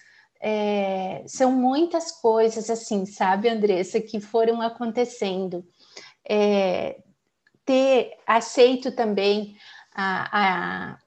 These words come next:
entrar no Humano Master. Nossa, o Humano Master também foi outro. Na verdade, Andressa, eu não sei te dizer assim, olha, mas eu, o que que eu acredito? Desde o momento, eu acho que o principal momento, porque eu lembro exatamente, ó,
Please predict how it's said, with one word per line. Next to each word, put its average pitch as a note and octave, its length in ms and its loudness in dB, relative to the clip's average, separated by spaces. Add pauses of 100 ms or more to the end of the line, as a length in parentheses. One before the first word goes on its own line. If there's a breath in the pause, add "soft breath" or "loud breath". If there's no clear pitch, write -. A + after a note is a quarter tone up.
entrar A3+ 400 2
no A#3+ 120 -4
Humano A3 320 -2
Master. G3 680 -6
Nossa, A#3+ 340 0
o A3 40 -2
Humano A3+ 220 -6
Master A3+ 360 -4
também A3+ 320 0
foi A#3+ 280 0
outro. A#3+ 720 -2 (360 loud breath)
Na C4+ 100 0
verdade, D4 540 2 (480)
Andressa, D4 420 2
eu E4 40 4
não E4 120 4
sei F4+ 200 4
te F4 100 2
dizer C#4 280 0
assim, C4 300 -2
olha, - 240 -6
mas C#4+ 220 2
eu, D4+ 240 2
o - 120 0
que D#4+ 160 0
que D#4+ 120 -4
eu D4+ 80 0
acredito? B3+ 640 -6
Desde C#4+ 540 0
o C4 40 -2
momento, G#3+ 800 -4 (180)
eu A3 120 2
acho C#4 240 0
que - 80 -4
o C#4+ 60 -6
principal C#4+ 560 -2
momento, B3+ 340 -2
porque B3+ 300 -4
eu C4 40 2
lembro C4 300 -4
exatamente, A#3+ 960 -2
ó, G3 140 -6